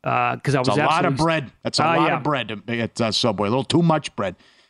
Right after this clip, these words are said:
Speaker 2: All right, you, so you mentioned you were looking at the round robins here.
Speaker 1: What do you
Speaker 2: You
Speaker 1: think about this now?
Speaker 2: Huh?
Speaker 1: Putting in a, I don't do this very often. Hell, we never even talk about really betting round robins.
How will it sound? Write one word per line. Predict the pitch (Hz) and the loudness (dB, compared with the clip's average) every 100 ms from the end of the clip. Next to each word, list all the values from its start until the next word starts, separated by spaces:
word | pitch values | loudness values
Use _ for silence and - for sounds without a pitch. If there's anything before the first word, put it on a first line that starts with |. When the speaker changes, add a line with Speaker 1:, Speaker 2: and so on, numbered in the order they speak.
| - | -2
Speaker 2:
All | 131 | 2
right, | 127 | 2
you, | 147 | 2
so | 170 | 4
you | 170 | 4
mentioned | 220 180 | 4 2
you | 143 | 4
were | 147 | 4
looking | 160 | 2
at | 135 | 0
the | 127 | 2
round | 131 131 117 | 2 2 2
robins | 117 104 95 | 2 0 -2
here. | 101 | 2
Speaker 1:
What | 226 | 2
do | |
you | 247 | 4
Speaker 2:
You | |
Speaker 1:
think | 190 | 2
about | 143 127 | 2 -2
this | 120 - | -4 -4
now? | 113 113 | -2 -2
Speaker 2:
Huh? | - _ _ _ | -4 _ _ _
Speaker 1:
Putting | 190 196 190 | 2 4 4
in | 170 | 4
a, | 131 120 | 2 0
I | 156 | 2
don't | 175 | 2
do | 156 | 4
this | 151 135 | 4 2
very | 139 135 | 2 2
often. | 117 117 - 120 | 2 0 -2 0
Hell, | 135 | 2
we | 127 | 2
never | 135 143 | 4 2
even | 117 | 2
talk | 127 131 120 | 0 -2 0
about | 117 117 | -2 0
really | 127 117 | 0 0
betting | 110 131 123 117 | 0 0 2 0
round | 120 117 | 0 0
robins. | 117 120 120 113 110 | 0 0 0 -2 -4